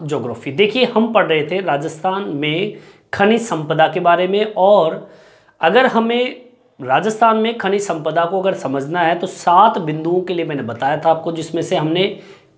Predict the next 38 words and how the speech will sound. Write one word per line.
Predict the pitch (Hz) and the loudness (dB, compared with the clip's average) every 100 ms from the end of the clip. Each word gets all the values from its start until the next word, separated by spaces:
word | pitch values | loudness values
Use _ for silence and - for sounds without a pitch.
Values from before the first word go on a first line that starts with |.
| _ - | _ 4
पहला | 165 202 | 6 6
बिंदु | 208 190 190 | 4 2 0
कंप्लीट | 185 156 151 180 175 | -2 -4 -4 -4 -2
कर | 165 | -4
लिया | 160 165 | 0 -2
था, | 175 | -2
जिसमें | 180 147 170 | -4 -6 -4
हमने | 151 151 160 | -2 -2 0
पढ़ा | 131 131 | 0 0
था | 156 156 | 2 2
राजस्थान | 131 131 135 - 160 127 143 - - | 2 -2 -6 -2 -2 -2 -6 -8 -6
के | 175 170 175 - - | 0 2 0 -4 -2
खनिजों | 151 143 143 156 | 0 0 -2 -4
का | 147 127 - | -4 -4 -6
दृष्टिकोण। | 143 151 147 147 113 120 107 110 - - - - - | -6 -6 -4 -8 -6 -8 -10 -14 -20 -20 -20 -20 2
आज | 156 170 | 4 4
का | - 233 | 4 2
जो | 233 | 2
बिंदु | 202 196 214 | 0 -2 0
है, | 196 202 | 2 0
second | 202 160 185 185 | -4 -6 -4 -4
number | 185 185 | -2 -2
का | 190 | 0
topic | 185 156 170 175 | 0 -2 -2 -2
है, | 175 | -2
वो | 151 | 0
है | 143 170 170 | -2 -2 -4
खनिज | - 160 180 - | -4 -2 -2 0
चट्टानों | 143 - 151 147 165 | -2 2 2 2 0
से | 170 160 | -2 -6
संबंधित, | 135 123 131 151 185 | -6 -6 -8 -8 -6
कि | 220 | -2
राजस्थान | 165 135 147 - 131 | -2 -2 -4 -6 -6
में | 120 175 - | -6 -8 -10
किस | - 233 233 | -4 -4 -4
प्रकार | - 143 156 151 | -4 -2 2 2
की | - 170 | 2 -4
चट्टानें | 139 110 135 131 160 185 | -4 -4 0 0 0 -4